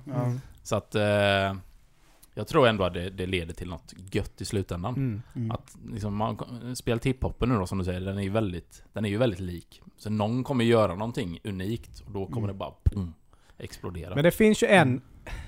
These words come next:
Speaker 2: man kallar nog det för hiphop. Jag tror han heter något sånt här, typ <clears throat> Lil Xanix eller någonting.
Speaker 3: Mhm.
Speaker 2: Lil, ja, någonting sådär. Jag är inte helt hundra vad han heter. Men det är också en sån här,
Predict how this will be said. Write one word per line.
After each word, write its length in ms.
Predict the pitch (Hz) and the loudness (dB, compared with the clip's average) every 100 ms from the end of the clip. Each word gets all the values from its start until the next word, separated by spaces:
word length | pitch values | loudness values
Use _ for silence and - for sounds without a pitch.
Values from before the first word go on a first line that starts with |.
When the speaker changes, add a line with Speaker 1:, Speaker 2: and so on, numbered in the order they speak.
| - - _ - - - - | -16 -20 _ -20 -18 -16 -6
Speaker 2:
man 160 | 143 | -2
kallar 340 | 156 208 151 131 | 4 4 4 6
nog 180 | 214 | 6
det 80 | 151 | 4
för 140 | - 120 | 2 -2
hiphop. 960 | 151 - - _ - 131 143 - - - - - - - - _ - | -2 -4 -12 _ 0 0 -2 -2 0 0 -2 -20 -20 -20 -20 _ -4
Jag 100 | 151 | 4
tror 160 | 233 | 8
han 100 | 170 | 10
heter 300 | 170 151 - | 10 6 4
något 160 | 131 131 | 0 0
sånt 180 | 131 - | -2 -2
här, 80 | 127 | -4
typ 100 | - - - | -6 -20 -12
<clears throat> 320 | - 165 139 - - - - - - | -8 -6 -6 -6 -6 -6 -10 -14 -10
Lil 420 | 143 151 147 131 | -4 0 0 0
Xanix 760 | 120 - 151 110 101 - - 120 | -2 -2 0 0 -4 -8 -6 -4
eller 180 | 123 | -2
någonting. 460 | 160 147 127 113 - - _ _ | -2 -2 -2 -8 -10 -20 _ _
Speaker 3:
Mhm. 200 | - 98 | -12 -6
Speaker 2:
Lil, 320 | 120 120 113 - | -4 -4 -4 -6
ja, 160 | 131 | -4
någonting 600 | 170 151 117 110 123 104 | -2 -2 -2 -4 -4 -4
sådär. 260 | 98 107 95 | -6 -6 -4
Jag 180 | 107 117 | -6 -6
är 80 | 147 | -6
inte 300 | 160 143 131 117 - | -6 -4 -6 -10 -8
helt 200 | - 131 | -4 -4
hundra 180 | 127 107 | -4 -8
vad 100 | 104 | -10
han 100 | 104 | -12
heter. 340 | 98 113 - 135 - - - _ - | -12 -14 -12 -12 -14 -20 -20 _ -6
Men 80 | |
det 60 | 208 | -2
är 80 | 285 | -2
också 240 | - - | -2 -2
en 60 | 202 | 2
sån 100 | 233 | 2
här, 120 | 120 | 0